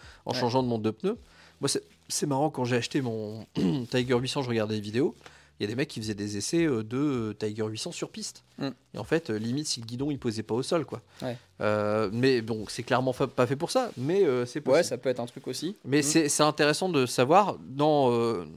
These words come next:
Speaker 1: dans mon roulage,
Speaker 2: Mhm.
Speaker 1: sur quel type de revêtement je vais rouler d'abord. Et puis, en fait, on sait que,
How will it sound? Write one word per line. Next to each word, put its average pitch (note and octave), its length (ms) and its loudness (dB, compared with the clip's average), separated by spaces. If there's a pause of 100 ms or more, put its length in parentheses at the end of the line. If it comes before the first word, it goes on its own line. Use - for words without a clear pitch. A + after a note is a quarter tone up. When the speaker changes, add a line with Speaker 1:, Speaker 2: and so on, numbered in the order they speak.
(140)
Speaker 1:
dans A#2+ 220 0
mon B2 160 2
roulage, C#3+ 500 8 (100)
Speaker 2:
Mhm. D3+ 300 -6
Speaker 1:
sur - 180 -4
quel D#3 240 8
type F3+ 220 -2
de D3 80 6
revêtement C#3 340 4
je B2+ 120 0
vais A#2+ 60 2
rouler A#2+ 160 4
d'abord. C#3+ 360 6
Et A2 60 0
puis, - 180 -6
en G#2+ 60 -4
fait, - 200 -4
on A#2 60 -8
sait D#3+ 180 -4
que, C3 220 0